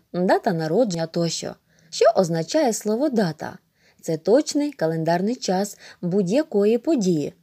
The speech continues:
день, місяць і рік. Так, історичним фактом, який належить до минулого, є дата вашого народження. Будь-який історичний факт відбувся в певний час у певній частині простору.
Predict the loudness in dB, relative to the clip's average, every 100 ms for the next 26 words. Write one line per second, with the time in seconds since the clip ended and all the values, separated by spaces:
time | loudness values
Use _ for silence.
0 | -6 2 4 4 4 2 0 0 -2 -2
1 | -2 0 0 -2 -6 -20 _ _ _ -4
2 | -2 0 0 0 0 0 -4 -4 -2 -2
3 | -2 -4 -6 -4 -4 -4 -2 -2 0 0
4 | 0 -2 -4 -4 -4 -4 -2 -2 -2 -4
5 | -6 -16 -6 -2 -2 -4 -4 -4 -4 -4
6 | -6 -4 -2 -2 -2 -2 -6 -8 -12 -18
7 | _ _ -8 -4 0 -2 0 -2 -2 -4
8 | -4 -4 -8 -4 -2 -2 -4 -20 -14 -8
9 | -2 0 0 -2 -4 -2 -2 -2 -4 -2
10 | -2 -2 -4 0 0 0 -4 -6 -4 -2
11 | -4 -4 -4 -4 -6 -10 -12